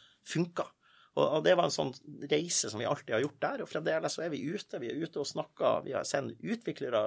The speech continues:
ut med, med, med hjelm og verneutstyr og prater med tømrerne for å finne ut hva er neste steg, hvordan skal vi ta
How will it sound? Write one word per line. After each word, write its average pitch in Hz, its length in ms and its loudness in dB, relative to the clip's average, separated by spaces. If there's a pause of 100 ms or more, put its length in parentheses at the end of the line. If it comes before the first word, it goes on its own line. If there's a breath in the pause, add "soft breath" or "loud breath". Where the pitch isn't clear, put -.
ut 180 400 -4
med, 117 320 -6 (480 soft breath)
med, 135 280 0
med 143 160 2
hjelm 139 520 6
og 104 120 0
verneutstyr 175 600 0
og - 240 2
prater 95 400 2
med 104 120 -8
tømrerne 120 360 -6
for - 160 -10
å - 80 -10
finne 127 320 -4
ut 117 160 -10 (120)
hva 139 180 10 (100)
er 120 100 4
neste 117 340 -4
steg, 113 320 -4
hvordan 123 320 -4
skal 110 200 -10
vi 110 80 -12
ta 110 80 0